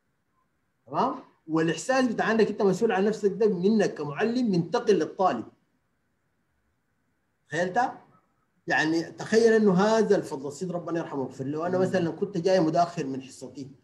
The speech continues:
Speaker 1: وهو طالع من المدرسة ماشي مشوار، يقوم يقابلني، "يا رفعت إزيك؟ كيف حالك؟ أنا ماشي المشوار الفلاني ده، تمشي معاي ولا شغال؟" هو ولا "لا أنا شغال."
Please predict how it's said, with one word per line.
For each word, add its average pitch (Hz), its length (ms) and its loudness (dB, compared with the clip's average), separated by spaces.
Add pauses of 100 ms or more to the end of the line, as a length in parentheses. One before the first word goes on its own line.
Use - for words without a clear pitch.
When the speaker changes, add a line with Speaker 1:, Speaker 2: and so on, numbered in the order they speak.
(120)
Speaker 1:
وهو 139 220 0
طالع 185 280 0
من 147 80 -2
المدرسة 170 440 -2
ماشي 170 240 -4
مشوار، 135 300 -6
يقوم 160 220 -4
يقابلني، 143 560 -2
"يا 165 220 -4
رفعت 151 340 -8
إزيك؟ 147 340 -6
كيف 147 180 -12
حالك؟ 196 360 -4 (600)
أنا 190 100 2
ماشي 190 300 0
المشوار 147 580 -4
الفلاني 160 340 -4
ده، 160 120 -4
تمشي 185 300 -2
معاي 180 380 -2 (120)
ولا 139 180 -4
شغال؟" 151 380 -6 (1080)
هو 156 260 -4
ولا 151 140 -4
"لا 165 160 -6
أنا 156 80 -8
شغال." 127 360 -12